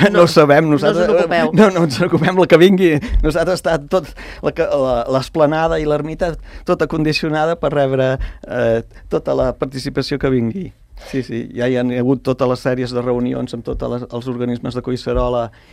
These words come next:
Speaker 2: i tots els, les entitats de protecció civil, Mossos d'Esquadra, eh, etcètera,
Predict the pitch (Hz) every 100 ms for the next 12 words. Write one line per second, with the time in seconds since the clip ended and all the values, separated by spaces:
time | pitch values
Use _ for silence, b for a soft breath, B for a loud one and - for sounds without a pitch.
0 | b 123 113 117 - 113 110 110 131 123
1 | 127 117 123 117 120 117 113 110 131 120
2 | 120 - 127 - 120 123 123 127 127 127
3 | 120 B B 120 110 117 123 - 120 117
4 | 120 120 120 B B - 98 110 107 107
5 | 127 113 117 131 147